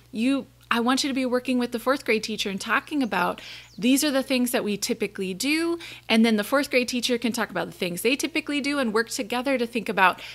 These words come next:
how can they be incorporated together? How can we intermix this stuff so that they're getting some of that third grade stuff that they missed, but they're looking at how it relates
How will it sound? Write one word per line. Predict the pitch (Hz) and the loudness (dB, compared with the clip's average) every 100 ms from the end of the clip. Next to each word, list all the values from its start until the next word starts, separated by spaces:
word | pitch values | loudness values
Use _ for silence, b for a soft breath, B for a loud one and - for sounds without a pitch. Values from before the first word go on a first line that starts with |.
| B | B
how | 233 240 | 2 2
can | 240 254 | 2 0
they | 233 226 214 - | 2 2 -2 -6
be | 202 202 196 | -6 -4 -4
incorporated | 208 190 220 190 202 185 180 | -4 -6 -6 -4 -4 -4 -4
together? | - 180 180 170 - | -6 -2 -2 -2 -4
How | - 226 | -2 0
can | 269 | 0
we | 254 - | 0 0
intermix | 220 226 226 220 220 | -2 0 0 0 -4
this | - 185 | -6 -4
stuff | - - 247 196 180 - B B | -4 0 4 4 4 -6 B B
so | B 247 | B 2
that | 226 220 | 4 4
they're | 214 | 2
getting | 185 262 294 254 | 2 0 2 2
some | - 214 | 2 -2
of | |
that | 196 - - | -2 -4 -2
third | 233 233 | -2 0
grade | 240 233 | 0 0
stuff | - 208 | -2 -4
that | 196 190 | -6 -4
they | 190 | -2
missed, | 196 277 311 - | 2 2 0 -2
but | - 208 | -2 -2
they're | 214 202 | 0 -2
looking | 196 220 269 302 247 | 0 0 0 0 0
at | 214 | 0
how | - 214 226 | -2 0 2
it | 233 - | 0 0
relates | 190 175 202 339 302 - - | -4 -2 -2 -2 -2 -4 -4